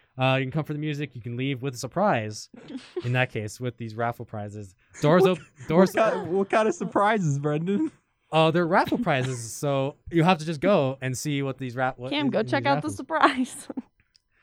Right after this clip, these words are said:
Speaker 3: I have to. I'm part of K Jack.
Speaker 2: Mm.
Speaker 1: Yeah, you're a part of the, so yeah, it's, it's an event thrown by K Jack and the K Jack class here at Northern Arizona. Uh, like I said, it'll be November, November fourth. Doors open at six P M, and the show will start at seven P M.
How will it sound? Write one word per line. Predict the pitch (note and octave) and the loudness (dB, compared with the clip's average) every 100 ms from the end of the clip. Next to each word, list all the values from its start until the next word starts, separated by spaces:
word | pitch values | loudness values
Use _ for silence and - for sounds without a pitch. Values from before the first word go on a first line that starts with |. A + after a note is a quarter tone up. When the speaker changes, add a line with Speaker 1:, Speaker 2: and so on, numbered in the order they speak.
| _ - - | _ -10 2
Speaker 3:
I | C3 | 4
have | B2+ D3+ - | 6 2 0
to. | G2+ | -4
I'm | G2 A#2+ | -4 -2
part | C3 | -2
of | A#2+ | -2
K | - C#3+ | 0 0
Jack. | B2 G2 - _ A#3 | 0 -4 -8 _ -10
Speaker 2:
Mm. | A3+ G#3 G3+ | -8 -8 -4
Speaker 1:
Yeah, | F#3+ | -2
you're | D3 B2 | -2 -4
a | |
part | A#2+ C3+ | -8 -12
of | |
the, | A#2 | -12
so | C3+ | -6
yeah, | A#2+ G2+ | -4 -6
it's, | - _ A#2+ - | -8 _ -14 -12
it's | C#3 | -6
an | E3+ | -2
event | E3 F3 D#3 | -2 -2 -4
thrown | D3 | -4
by | C#3+ C#3 | -2 -4
K | C3 | -4
Jack | B2+ B2 | -6 -6
and | A#2 | -8
the | |
K | A2 A2+ | -8 -8
Jack | G#2 | -8
class | - G#2+ G#2+ | -8 -8 -8
here | G#2+ G#2+ | -8 -10
at | G2+ | -8
Northern | G#2 G#2 G#2 | -10 -8 -8
Arizona. | G2 G#2 G#2 G2+ - _ _ - | -8 -10 -10 -12 -14 _ _ -8
Uh, | A#2+ | -2
like | B2 D3+ | 0 0
I | D#3 | -2
said, | - C#3+ C3 - _ _ | -2 -4 -4 -8 _ _
it'll | A#2+ | -6
be | B2 | -4
November, | B2+ B2 C3+ B2+ C3 C3 _ | -2 -2 -4 -4 -6 -8 _
November | C3 C3+ C#3 | -6 -4 -4
fourth. | C3+ C3+ C3 C3 - _ | -4 -6 -6 -6 -12 _
Doors | C3+ C3+ B2+ C3 | -2 0 -4 -6
open | C3 B2+ | -8 -8
at | B2+ C3+ - | -4 -6 -4
six | C3+ - | -8 -6
P | C3 | -4
M, | B2+ | -4
and | A#2+ | -4
the | A2+ | -6
show | C3+ B2+ | -4 -4
will | B2+ B2+ | -4 -4
start | B2+ A#2+ - | -4 -4 -4
at | D3+ - | -6 -4
seven | A3+ A3 | -2 -2
P | - C#3+ | -2 0
M. | A#2+ A#2 | 0 -2